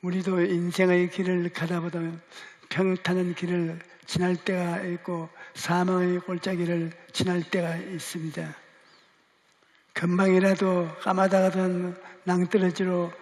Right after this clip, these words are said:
아래로 떨어질 것 같고 마음에는 불안과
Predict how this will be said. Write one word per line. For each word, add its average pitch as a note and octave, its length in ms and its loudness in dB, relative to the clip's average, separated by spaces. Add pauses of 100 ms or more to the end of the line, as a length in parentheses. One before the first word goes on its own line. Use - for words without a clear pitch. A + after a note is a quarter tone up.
(200)
아래로 F#3+ 480 2
떨어질 F3+ 400 0
것 F3+ 160 0
같고 F3 800 -8 (240)
마음에는 F3 760 6 (380)
불안과 F3+ 680 2